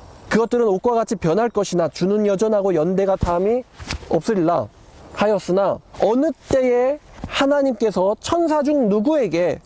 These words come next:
'너는 내 원수를 네 발등상으로 만들 때까지 너 천사는 쉬고 있으라.'라고 하신 적이 있습니까?" 없다는 거죠. 이 말씀은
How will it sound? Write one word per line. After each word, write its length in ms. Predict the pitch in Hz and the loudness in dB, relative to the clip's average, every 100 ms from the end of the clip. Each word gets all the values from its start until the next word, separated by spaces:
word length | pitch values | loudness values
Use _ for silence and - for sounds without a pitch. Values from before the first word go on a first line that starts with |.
| - | 0
'너는 460 | 170 220 294 294 | 2 2 2 2
내 260 | 180 220 240 | 2 2 2
원수를 1000 | 170 190 262 269 269 269 254 294 226 151 | 2 2 0 0 0 0 0 0 0 -2
네 280 | 175 247 262 190 - | 0 0 0 -2 -2
발등상으로 920 | 190 214 - 302 294 269 262 262 269 269 | -2 -2 0 0 0 0 0 2 2 2
만들 420 | 208 220 247 240 | 0 0 -2 -2
때까지 720 | - 240 - 233 220 254 285 | -2 -2 0 0 0 0 0
너 180 | 190 208 | 0 0
천사는 480 | - 294 254 240 240 | 0 0 0 0 0
쉬고 440 | - 330 339 339 | -2 0 0 0
있으라.'라고 720 | 285 254 233 220 196 196 254 - - - - | 0 0 2 2 0 0 -2 -6 -20 -14 -4
하신 360 | 311 294 294 | -2 0 0
적이 220 | 247 226 | 2 0
있습니까?" 560 | 196 - 220 202 214 359 - - - - - - - - - - - - | 0 0 -2 0 -2 -2 -8 -20 -20 -18 -18 -18 -18 -18 -18 -18 -18 -4
없다는 520 | 160 185 320 330 311 | -2 0 0 2 2
거죠. 240 | 247 180 156 | 2 2 2
이 140 | 208 | 2
말씀은 640 | 269 302 240 262 262 302 | 2 0 0 0 0 0